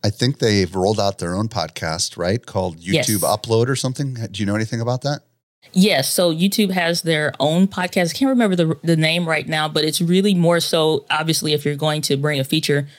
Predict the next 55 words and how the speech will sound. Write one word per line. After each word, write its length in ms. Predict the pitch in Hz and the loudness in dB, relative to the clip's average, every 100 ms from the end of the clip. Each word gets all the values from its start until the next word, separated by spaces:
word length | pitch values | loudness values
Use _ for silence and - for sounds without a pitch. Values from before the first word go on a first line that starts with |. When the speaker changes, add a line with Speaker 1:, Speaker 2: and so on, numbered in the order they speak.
| _ - | _ -2
Speaker 2:
to 420 | 180 160 156 139 | 4 4 4 2
the 80 | 139 | -2
platform, 560 | 160 185 - 160 143 | 0 -2 0 0 2
it 100 | 139 | 2
makes 240 | 143 151 - | 0 -2 -2
sense 280 | - 147 - | -2 -2 -2
to 220 | 156 143 | -2 0
start 240 | 135 135 | 0 0
dominating 440 | 139 139 143 135 135 | 0 -2 -2 -2 -2
that 160 | 131 | -4
space 320 | 120 - 131 135 | -4 0 0 0
as 140 | 139 | -2
well. 340 | 135 147 220 - - _ - | -2 0 0 -4 -18 _ 0
And 160 | 160 | 2
so 180 | 165 160 | 2 2
I've 160 | 151 180 | 2 2
listened 360 | 247 311 254 | 2 4 4
to 340 | - 214 190 - | 4 2 2 2
a, 140 | 147 135 | 2 2
a 60 | |
little 220 | 156 180 | 4 4
bit 180 | 180 185 | 4 2
of 180 | 165 175 | 2 2
it 160 | 170 160 | 0 0
so 240 | - 175 | 0 0
far, 440 | 165 151 156 170 175 - - | 0 0 2 0 -4 -12 -6
and 280 | 160 165 - | -2 0 0
I 60 | 185 | 0
think 200 | 220 254 | 2 2
this 160 | 302 | 2
is 60 | 240 | 2
gonna 200 | 220 202 | 2 2
be 180 | 190 180 | 2 2
very 440 | 165 175 180 180 | 2 2 0 -2
interesting, 680 | - 170 - 156 147 143 139 | 0 0 0 -4 -2 -2 -2
uh, 260 | 139 139 | -4 -6
to 100 | 151 | -4
see 160 | 139 180 | 0 2
how 100 | 170 | 2
this 160 | 160 143 | 0 -2
develops 420 | 139 143 147 139 | -2 0 -2 -2
over 140 | 131 | -2
time, 220 | 127 139 | -2 -6
especially 540 | 135 - 170 - 156 143 - - | -4 0 0 2 0 -2 -10 -4
this 120 | - | 0
is 100 | 156 | 4
a 60 | 180 | 4
new 140 | 202 | 4
social 300 | 202 185 185 | 2 0 0
behavior 440 | 170 160 156 165 147 | 2 2 2 0 0
that 220 | 139 131 | -2 0
people 200 | 170 147 | -2 0
will 80 | 139 | -2
have 260 | 147 143 | -4 -4
to 300 | - 139 135 | 0 2 2